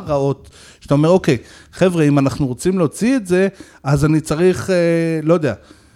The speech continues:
אם אנחנו לא מביאים את זה עד, אה, מחרתיים, אז אני צריך מישהו חיצוני שיבנה דף נחיתה,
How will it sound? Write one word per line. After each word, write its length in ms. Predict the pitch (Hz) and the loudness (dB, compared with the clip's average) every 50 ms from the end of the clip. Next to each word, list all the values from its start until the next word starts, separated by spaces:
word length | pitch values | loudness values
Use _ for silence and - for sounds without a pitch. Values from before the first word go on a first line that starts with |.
| - - - | -20 -14 -6
אם 160 | 165 180 196 | -4 0 0
אנחנו 300 | 190 196 190 - 180 170 | 2 0 0 0 -2 0
לא 120 | 170 185 196 | 2 2 2
מביאים 360 | 196 180 156 160 165 185 190 | 0 0 2 2 0 0 0
את 80 | 180 151 | -4 -4
זה 180 | 165 156 156 | -2 -2 -2
עד, 180 | 165 170 165 180 | -2 -2 -2 0
אה, 140 | 170 165 156 | 0 0 0
מחרתיים, 720 | 151 147 131 - - 147 143 - - 196 214 240 240 220 | 0 0 0 0 0 0 -2 0 2 2 2 2 2 0
אז 120 | 175 127 151 | 0 0 0
אני 120 | 147 147 | 0 0
צריך 240 | - 175 160 - - | 0 -2 -2 0 -2
מישהו 200 | 180 - - - | -2 -2 -2 -4
חיצוני 360 | - 170 156 - 156 170 185 170 | -4 -4 -4 -2 -4 -4 -4 -4
שיבנה 920 | - 160 151 151 143 139 139 135 135 135 135 127 139 139 123 151 165 165 | -2 -2 -2 0 0 -2 -2 -2 -2 -4 -4 -4 -4 -4 -2 -2 -2 0
דף 220 | 147 156 - - | 0 -2 -2 -2
נחיתה, 360 | 170 - - 160 - 135 113 | -4 -4 -4 -2 0 0 -2